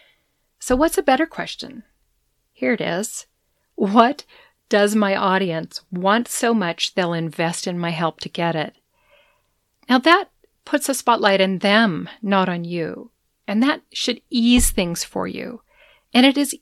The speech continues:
easy, actually, to find out what your target audience want so much. So that's one of the other things that I really help my clients with. And that's the question you really need to answer in order to strategically attract paying clients.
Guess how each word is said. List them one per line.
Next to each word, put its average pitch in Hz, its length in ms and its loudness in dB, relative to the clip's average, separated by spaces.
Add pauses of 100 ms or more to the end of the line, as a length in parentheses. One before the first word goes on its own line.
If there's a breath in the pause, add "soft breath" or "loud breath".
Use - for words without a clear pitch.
easy, 311 480 0
actually, 175 380 -4
to 175 80 -4
find 170 360 -6
out 170 340 -2
what 208 200 -8
your 196 100 -2
target 180 400 -2
audience 160 500 -4 (120)
want 170 460 -2
so 170 280 -4
much. - 640 -8 (960 loud breath)
So 202 640 -2
that's 233 320 -2
one 226 140 2
of 202 80 2
the 202 120 4
other 214 180 2
things 175 280 -8
that 175 120 -6
I 180 40 -4
really 180 240 -4
help 190 160 -10
my 185 120 -8
clients 220 500 -8
with. 175 200 -12 (880)
And 226 220 -4
that's 285 280 -4
the 415 120 -8
question 277 380 -2
you 208 100 0
really 190 300 -2
need 190 180 -4
to - 140 -6
answer 185 360 -4
in 170 100 -4
order 180 240 -2
to 185 520 -2
strategically 202 1400 -2
attract - 640 -4
paying 151 280 -10
clients. - 680 -8